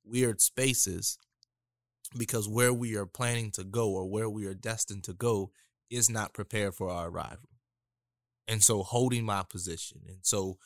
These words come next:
just knowing that there was, there's a lot of things that had to come to an end,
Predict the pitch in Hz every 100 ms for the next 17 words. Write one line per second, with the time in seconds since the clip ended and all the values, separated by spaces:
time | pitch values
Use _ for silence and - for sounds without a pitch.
0 | _ _ _ - 180 175 - - _ _
1 | _ _ 143 160 175 170 160 143 135 127
2 | - _ - 123 123 120 110 - 123 117
3 | 120 127 135 131 - 123 113 104 104 104
4 | 95 95 104 95 98 90 85 -